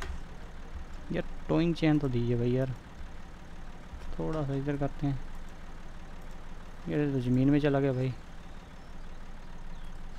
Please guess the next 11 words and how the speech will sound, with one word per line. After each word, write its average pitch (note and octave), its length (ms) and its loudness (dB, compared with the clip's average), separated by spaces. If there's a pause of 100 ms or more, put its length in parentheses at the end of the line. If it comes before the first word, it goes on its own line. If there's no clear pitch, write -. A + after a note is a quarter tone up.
(1120)
तो G3+ 80 -4
एक G3 160 -6
बार E3+ 120 2
देखते D3+ 340 2
हैं D3 80 6
भाई C3 140 2
यार, C3 220 2 (2250)
थोड़ा D3+ 160 0
और D3 160 0
पीछे C#3+ 300 -2
करके। C#3+ 300 0